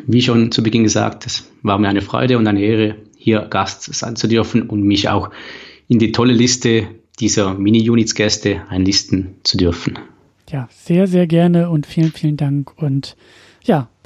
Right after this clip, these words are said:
Speaker 2: äh, bis zum nächsten Mal und bis zur Oscarsnacht. Äh, wir hören uns, wir lesen uns und bis dahin. Tschüss.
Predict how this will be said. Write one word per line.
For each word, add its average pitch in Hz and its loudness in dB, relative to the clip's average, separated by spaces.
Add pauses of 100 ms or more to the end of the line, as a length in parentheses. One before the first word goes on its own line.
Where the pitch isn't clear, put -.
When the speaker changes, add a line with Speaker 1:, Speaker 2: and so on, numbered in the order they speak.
Speaker 2:
äh, 151 0
bis 147 -2
zum 202 2
nächsten 262 2
Mal 285 2
und 226 0
bis - -2
zur 202 -2
Oscarsnacht. 196 0 (100)
Äh, 160 -2
wir 160 0
hören 185 2
uns, 175 0 (400)
wir 165 0
lesen 156 -2
uns 139 -4
und 131 -8 (340)
bis - -6
dahin. 139 0
Tschüss. - -2